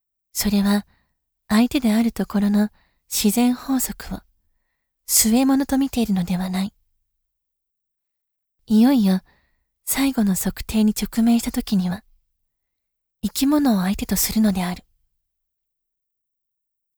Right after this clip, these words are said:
十のマイナス六乗ミリの真空は、真空として出来上がり、十のマイナス十二乗アンペアの電位計の調整は、また別に、それだけはいつでも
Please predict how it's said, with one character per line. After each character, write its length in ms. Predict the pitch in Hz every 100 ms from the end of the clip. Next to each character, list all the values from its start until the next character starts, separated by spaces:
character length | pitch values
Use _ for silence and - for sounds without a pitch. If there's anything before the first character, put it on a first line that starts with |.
| _ -
十 240 | 262 285
の 140 | 247
マ 160 | 190 202
イ 60 | 226
ナ 80 | 240
ス 140 | 240
六 240 | 214 - 240
乗 200 | 269 262
ミ 120 | 233
リ 100 | 196
の 80 | 175
真 320 | - 196 190
空 240 | - 190
は、 200 | 190 190 - _ _ _ _ _ _ _
真 340 | - - 240 254
空 220 | - 254
と 160 | - 254
し 20 |
て 120 | 254
出 120 | 226
来 160 | - 220
上 80 | 214
が 100 | 202
り、 140 | - _ _ _ _ _ _ _ _ _ _ _ _ _ _ _ _ _
十 200 | - 277
の 140 | 277 214
マ 140 | 196
イ 60 | 226
ナ 100 | 233
ス 140 | 233
十 180 | - 220
二 160 | 247 247
乗 160 | 254
ア 180 | 247 254
ン 60 | 254
ペ 180 | -
ア 60 | 190
の 100 | 180
電 240 | 196 202
位 60 | 208
計 240 | - 214
の 100 | 208
調 220 | 196 220 214
整 260 | - 220
は、 240 | 208 214 214 - _ _ _ _ -
ま 120 | 202
た 220 | - 226
別 280 | 196 - 208
に、 160 | 220 - _ _ _ _ _ _ _ _ _
そ 160 | - 240
れ 80 | 233
だ 120 | 247
け 200 | - 277
は 100 | 226
い 100 | 202
つ 120 | -
で 100 | 214
も 220 | 190 180